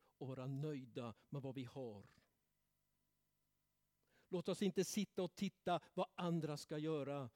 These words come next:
utan vi gör som Elisa. Vi tar upp manteln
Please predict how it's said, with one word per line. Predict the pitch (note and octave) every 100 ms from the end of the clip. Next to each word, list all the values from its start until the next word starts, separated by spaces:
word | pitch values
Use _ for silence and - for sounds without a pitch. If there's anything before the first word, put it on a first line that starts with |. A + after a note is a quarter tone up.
| - _ -
utan | D#3 - D#3+
vi | D#3
gör | D#3+ D#3+ E3+ E3+ D#3
som | - D#3+
Elisa. | D#3+ D#3 D3+ D#3+ C#3+ - D#3 C#3 - _ _ _ _ _ _ _ _
Vi | D3+
tar | D#3 E3
upp | D#3+ -
manteln | D#3+ D3+ B2+ - D3+ B2